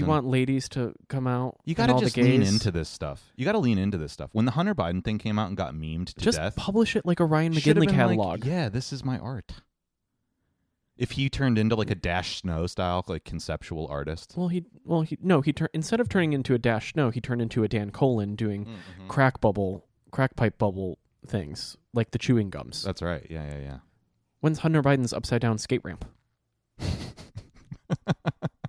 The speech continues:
Speaker 1: you remember going to that opening, by the way?
Speaker 2: I
Speaker 1: Or
Speaker 2: do.
Speaker 1: trying to go to
Speaker 2: Yes,
Speaker 1: that
Speaker 2: I remember
Speaker 1: opening?
Speaker 2: trying to go to the opening and seeing it from the window.
Speaker 1: And going,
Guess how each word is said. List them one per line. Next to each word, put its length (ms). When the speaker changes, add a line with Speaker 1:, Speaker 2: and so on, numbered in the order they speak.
Speaker 1:
you 40
remember 240
going 220
to 60
that 120
opening, 380
by 100
the 80
way? 120
Speaker 2:
I 60
Speaker 1:
Or 80
Speaker 2:
do. 80
Speaker 1:
trying 460
to 100
go 140
to 60
Speaker 2:
Yes, 140
Speaker 1:
that 80
Speaker 2:
I 40
remember 240
Speaker 1:
opening? 60
Speaker 2:
trying 340
to 60
go 120
to 60
the 140
opening 340
and 140
seeing 220
it 120
from 240
the 60
window. 360
Speaker 1:
And 100
going, 320